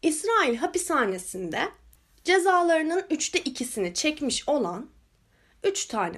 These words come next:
adamı bir tahliye kurulu değerlendirmeye alıyor. Bu tahliye kurulunda da bir yargıç var, bir kriminolog var, bir de sosyal hizmetler görevlisi var.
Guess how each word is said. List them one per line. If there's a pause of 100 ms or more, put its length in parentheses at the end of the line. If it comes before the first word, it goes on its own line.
adamı
bir
tahliye
kurulu (220)
değerlendirmeye
alıyor. (340)
Bu
tahliye
kurulunda
da
bir
yargıç
var,
bir
kriminolog
var,
bir
de
sosyal
hizmetler
görevlisi
var.